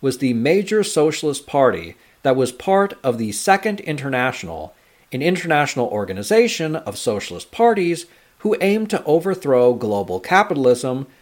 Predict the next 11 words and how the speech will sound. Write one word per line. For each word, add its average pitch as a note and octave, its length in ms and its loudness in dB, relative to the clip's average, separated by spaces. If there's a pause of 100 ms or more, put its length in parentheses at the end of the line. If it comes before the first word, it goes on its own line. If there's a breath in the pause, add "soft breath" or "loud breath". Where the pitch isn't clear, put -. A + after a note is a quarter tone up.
(140 soft breath)
promote C#3 420 4
workers' G#2+ 480 -4
rights, E3+ 480 4 (260 soft breath)
and A#2 220 -4
bring G#3+ 260 0
peace C3 480 -6
between G2 480 -10
countries, F#2+ 680 -4 (300 soft breath)
if F#3 240 0
not C#3 280 2
eliminate C#3+ 680 2